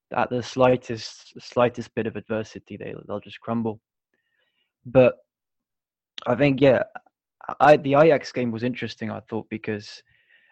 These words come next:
uh, uh, more than anything, I was impressed by the fact that, um,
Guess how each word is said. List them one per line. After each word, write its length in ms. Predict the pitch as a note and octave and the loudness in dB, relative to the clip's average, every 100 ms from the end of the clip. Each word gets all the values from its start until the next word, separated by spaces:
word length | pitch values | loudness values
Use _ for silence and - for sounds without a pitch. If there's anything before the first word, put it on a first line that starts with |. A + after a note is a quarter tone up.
| - | -4
uh, 80 | - - _ | -4 -4 _
uh, 120 | - - - | -6 -6 -10
more 360 | C3 C3+ C#3+ | -2 4 4
than 120 | C3 C3+ | 6 2
anything, 360 | C3+ A#2+ A2+ | 0 -4 0
I 120 | A#2 | 2
was 140 | B2 A#2 | 0 -2
impressed 560 | A2+ A#2+ A#2+ - - - D#3 | -4 0 0 -2 -18 -20 -10
by 140 | A#2 A2 | -4 -4
the 120 | G#2+ | -4
fact 280 | A#2 G#2+ - _ | -6 -6 -8 _
that, 180 | G#2+ - - | -8 -6 -8
um, 360 | G#2+ G#2 A2+ | -8 -10 -14